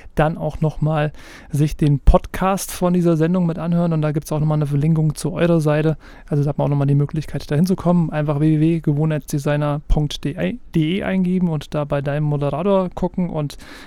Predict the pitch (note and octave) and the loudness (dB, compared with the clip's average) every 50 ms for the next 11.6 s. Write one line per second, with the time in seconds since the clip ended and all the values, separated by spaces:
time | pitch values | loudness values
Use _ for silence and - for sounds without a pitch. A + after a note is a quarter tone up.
0 | - - - F3+ - - G3 D3+ - - - D3 C#3+ C#3+ C#3+ C#3 C3+ C3 C#3 C3+ | -12 -6 -2 -2 -2 -2 -4 -6 -8 -6 -4 -2 0 0 0 0 0 -2 -2 -2
1 | C#3+ C#3+ D3 D3 C#3+ - - - - D3 C#3+ - - - - - - - - - | 0 0 0 -2 -2 -4 -8 -4 -2 -2 -2 -4 -6 -16 -20 -20 -20 -20 -20 -16
2 | - - C3+ - - - - - D3+ C#3+ C#3 C3+ C3 C3 - - - - - D#3 | -12 -10 -4 -2 0 0 2 2 2 2 4 2 0 -2 -4 -8 -12 -6 -2 2
3 | C#3+ C#3 C3+ C#3 C#3+ D3 C#3 D3 C#3+ C#3 - - - - - D#3+ D3 E3+ F#3 D#3 | 2 4 4 4 2 2 2 0 -2 -4 -8 -14 -12 -2 2 4 6 6 6 4
4 | C3+ C3 B2 - - - - - - - - - - - G3 G#3+ G3 F3+ G3+ G#3+ | 4 0 -4 -8 -12 -20 -20 -20 -20 -20 -18 -2 4 8 8 8 8 8 6 4
5 | G3 - - F3 D#3+ D3 C#3+ C#3+ E3+ F#3 - - - - A3+ A3+ G#3 - - G3 | 4 4 4 6 6 6 4 2 0 -2 -2 -4 0 4 4 4 4 4 0 -2
6 | G3+ G#3 G#3+ G3+ F3 F3 G3 A3 A#3 A#3+ A3+ F#3 E3 D#3 D3+ D3 D#3 D#3 - - | -2 0 0 2 2 4 4 4 4 4 4 2 2 0 -2 -4 -4 -6 -8 -8
7 | - - D#3 - - D#3+ E3 E3 E3 D#3 D3+ D#3 D#3 E3 E3+ E3 E3 E3 - - | -6 -6 -6 -6 -4 -4 -4 -2 -2 0 0 0 0 2 2 2 0 0 -2 -6
8 | - - - - - - - - - - - D#3 D3 D3 D3 D#3 - - - - | -12 -18 -20 -20 -20 -20 -20 -20 -12 -4 0 2 2 2 2 0 -4 -8 -10 -2
9 | - D#3 D#3 E3 D#3+ D#3 D#3+ D#3 D#3+ C#3 C#3+ D3 C#3 D3 D3 C#3+ C3+ B2+ C3+ D3+ | 0 2 4 4 4 2 2 0 2 2 2 4 4 4 4 4 4 4 4 2
10 | F3+ G3 G3+ F#3+ G3+ - - - F3+ F#3+ G#3+ G3+ - - - - - E3 D3+ C#3+ | 2 2 2 2 0 -2 -4 -4 -2 -2 -2 -2 -4 -6 -8 -6 -2 -2 0 0
11 | D#3+ F3 - - - E3 D#3 D3 D#3 D#3+ D3 | 0 -2 -4 -4 -2 -2 0 2 2 0 0